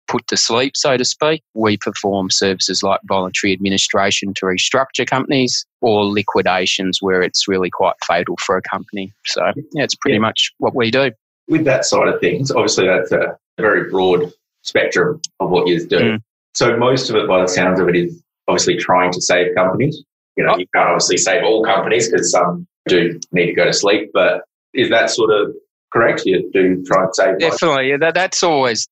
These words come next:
Speaker 1: what we try and do first. And it's what gives us the most pleasure and the most satisfaction to actually save a business, to save people's jobs and to get a business up and running and, and kicking along again. That, that is a much better experience for us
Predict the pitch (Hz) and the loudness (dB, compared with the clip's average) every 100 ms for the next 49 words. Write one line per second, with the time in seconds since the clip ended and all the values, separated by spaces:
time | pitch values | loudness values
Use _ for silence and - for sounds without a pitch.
0 | - 120 - 104 - 101 98 98 95 - | -2 0 0 -2 0 0 0 0 -2 -2
1 | 117 101 101 - 107 101 - 156 127 - | 0 2 2 0 0 -2 -2 0 0 -2
2 | - 107 98 117 104 92 - - _ 110 | -4 -2 0 0 0 -2 -4 -4 _ -2
3 | 104 98 95 - - 101 98 110 98 92 | 0 0 -2 -4 0 0 2 0 -2 -2
4 | 95 95 - 110 95 - - - - - | -2 0 0 0 -2 -2 0 0 -2 -4
5 | 98 101 - - 98 95 _ - - 123 | 0 0 0 -2 -4 -6 _ -8 -2 0
6 | 123 113 104 101 98 98 95 - - 95 | 0 -2 -2 -2 0 0 0 0 -2 -4
7 | 95 - - - 113 113 107 - 113 95 | -4 -4 -2 0 0 0 -4 -4 -2 -2
8 | - 95 - - 90 101 - - - - | -4 -4 -4 -2 0 0 -2 -2 -2 -4
9 | _ _ - 110 107 - 104 107 101 95 | _ _ -4 -2 0 -2 -2 0 0 -2
10 | 95 98 - 87 - 98 92 92 92 - | -2 -2 0 -2 -4 -2 0 0 -2 -2
11 | 95 - 98 - 101 - 92 90 - 95 | -4 -4 -6 -4 -6 -4 -6 -6 -6 -4
12 | 90 92 90 90 92 92 98 - 101 98 | -2 -2 -2 -2 -2 0 0 0 0 -2
13 | 98 104 101 - 104 95 92 87 - - | -2 0 0 -2 -2 0 0 -2 -4 -2
14 | 98 95 92 - 95 95 95 | 0 0 -2 -2 0 0 0